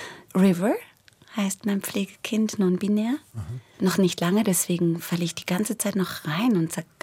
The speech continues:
Speaker 1: alles falsch, aber ich werde da liebevoll begleitet, vor allem von Anouk. Und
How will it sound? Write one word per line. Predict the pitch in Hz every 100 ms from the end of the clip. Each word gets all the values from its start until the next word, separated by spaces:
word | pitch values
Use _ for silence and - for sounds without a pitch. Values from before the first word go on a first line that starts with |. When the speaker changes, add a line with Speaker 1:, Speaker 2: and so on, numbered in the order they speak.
| -
Speaker 1:
alles | 165 165 -
falsch, | - 185 254 -
aber | 175
ich | 170 - -
werde | 180 170
da | 170 160
liebevoll | 165 190 196 185
begleitet, | 180 190 160 185 - -
vor | 175
allem | 170
von | - 165
Anouk. | 165 180 233 - - - - _ -
Und | 240